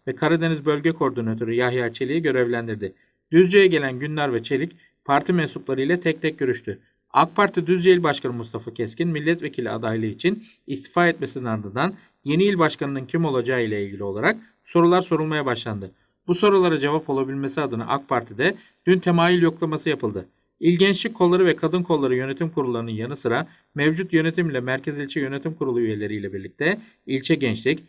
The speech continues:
ana kademe ve kadın kolları başkanları da temayül yoklamasında oy kullandılar.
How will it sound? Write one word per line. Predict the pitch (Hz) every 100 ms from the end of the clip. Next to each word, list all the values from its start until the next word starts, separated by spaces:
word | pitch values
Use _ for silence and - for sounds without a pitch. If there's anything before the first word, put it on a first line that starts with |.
| _ -
ana | 135 156
kademe | 143 113 104 160 - _ -
ve | 110
kadın | 151 202
kolları | 190 151 135 120
başkanları | 120 - 143 139 113
da | 107
temayül | 139 135 139 143
yoklamasında | 123 123 117 113 165
oy | 180 165
kullandılar. | 135 117 104 95